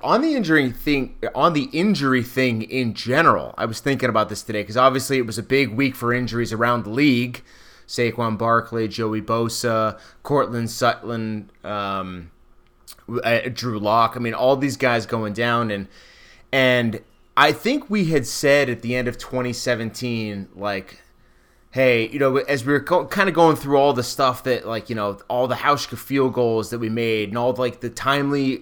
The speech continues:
turnovers that we got, we also included turnovers at, or, or injuries, excuse me. We kept saying, like, you know, we're not gonna be this lucky next year. And, and, like, this team is gonna incur injuries. Well, we haven't. And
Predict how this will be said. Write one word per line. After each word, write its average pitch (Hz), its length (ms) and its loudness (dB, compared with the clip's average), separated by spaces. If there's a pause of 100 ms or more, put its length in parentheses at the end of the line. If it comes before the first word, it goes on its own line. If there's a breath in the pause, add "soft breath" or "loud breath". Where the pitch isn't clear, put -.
(140)
turnovers 143 720 6
that 131 100 -4
we 120 120 -6
got, 107 520 -2 (320 soft breath)
we 165 80 -2
also 330 260 -2
included 170 480 0
turnovers 117 800 6
at, 117 240 -4
or, 127 180 6
or 107 340 0 (120)
injuries, 131 480 2
excuse 120 420 -4
me. 101 220 -6 (360 loud breath)
We - 60 -20
kept 196 160 -2
saying, 196 220 2
like, 139 200 2
you 147 60 2
know, 147 100 6
we're 139 160 0
not 165 200 4
gonna 156 160 2
be 135 100 2
this 120 180 -4
lucky 113 240 -2
next 90 320 -10
year. 69 240 -14 (340 soft breath)
And, 120 140 -2
and, 123 540 -8
like, 131 220 0
this 131 120 -4
team 143 320 -2
is 143 240 0
gonna 123 200 -2
incur 110 360 -4
injuries. 90 480 -10 (240)
Well, 175 120 4
we 233 100 2
haven't. 190 520 2 (640)
And 139 380 2